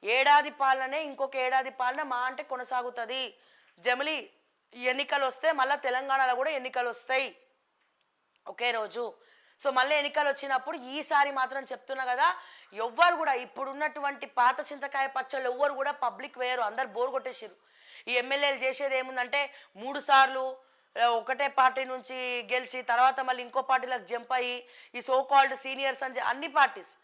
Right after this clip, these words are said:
సీనియర్స్ ప్రతిసారి ఆ నియోజకవర్గానికి అదే ఎమ్మెల్యే. So అట్లా చూసి ప్రజలు కూడా ఏమనుకుంటున్నారు, ఈసారి ఫ్రెష్ ఫేసెస్ చూడాలనుకుంటున్నారు, కొత్తదనం కావాలనుకుంటున్నారు.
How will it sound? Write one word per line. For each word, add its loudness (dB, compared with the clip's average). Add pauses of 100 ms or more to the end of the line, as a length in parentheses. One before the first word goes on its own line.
(420)
సీనియర్స్ -2 (100)
ప్రతిసారి 4
ఆ 8
నియోజకవర్గానికి 0
అదే 4
ఎమ్మెల్యే. -4 (380)
So 8
అట్లా 6
చూసి -8
ప్రజలు 2
కూడా 2
ఏమనుకుంటున్నారు, -2
ఈసారి -2 (400)
ఫ్రెష్ 4
ఫేసెస్ 0
చూడాలనుకుంటున్నారు, -4 (520)
కొత్తదనం 4
కావాలనుకుంటున్నారు. 2